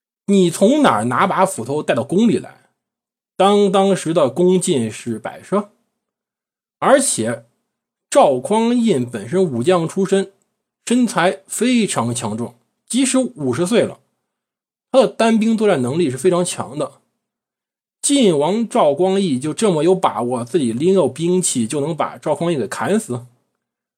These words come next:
而且砍死尸体什么样子，大家可以想想啊，血淋淋的，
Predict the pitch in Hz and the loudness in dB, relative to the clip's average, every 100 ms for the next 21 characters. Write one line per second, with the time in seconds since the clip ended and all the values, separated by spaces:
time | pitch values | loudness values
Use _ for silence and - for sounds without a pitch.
0 | _ 160 185 131 - 127 165 220 120 107 | _ 0 2 0 -4 -2 0 0 -2 -6
1 | - 117 107 113 120 156 131 90 - 139 | -4 -4 -6 -4 -2 -2 -2 -4 -8 -6
2 | 147 135 117 - 180 170 - - _ _ | -4 -4 -4 -6 -4 -4 -4 -10 _ _
3 | _ _ - 151 - 170 156 147 82 | _ _ -6 -2 0 0 0 -2 -6